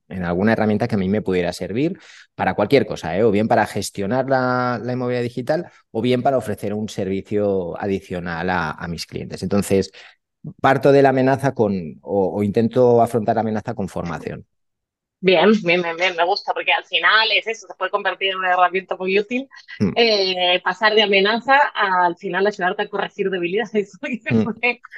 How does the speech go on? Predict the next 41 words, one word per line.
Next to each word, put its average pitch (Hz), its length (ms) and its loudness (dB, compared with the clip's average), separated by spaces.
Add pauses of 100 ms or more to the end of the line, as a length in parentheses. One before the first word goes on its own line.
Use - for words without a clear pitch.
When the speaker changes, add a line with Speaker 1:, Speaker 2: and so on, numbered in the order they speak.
(160)
Speaker 2:
acelerar 214 600 4
el, 220 120 -2 (280)
el 214 240 2 (360)
tiempo 196 240 -4
de 196 60 -4
trabajo, 165 380 -8
¿no? 226 120 -18
Speaker 1:
Sí. - 240 -20 (320)
Speaker 2:
Pues 185 160 -2
muy 190 80 6
bien, 196 240 0
me, 185 200 -2 (220)
me 185 140 2
gusta, 180 340 0 (220)
me 165 80 -4
gusta 175 200 -6
mucho, 214 160 -4
además, 202 420 -2
eh, 180 140 0
la 165 120 -2
inteligencia 165 400 -10
artificial 185 400 -4
está 175 160 -4
aquí, 226 260 -4 (140)
está 175 580 6
pegando 180 320 -4
un 185 60 2
empujón 185 340 -2
terrible, 214 480 2
así 180 300 -2
que 165 160 -2
Speaker 1:
Mm. - 20 2
Speaker 2:
hay 165 120 -2
que, 190 300 -14 (500)
hay 196 140 2
que 214 180 8
tomarla 214 420 4
como 180 240 2
tal. 151 240 0 (380)
Speaker 1:
Total. - 180 2
Speaker 2:
Pues 185 520 2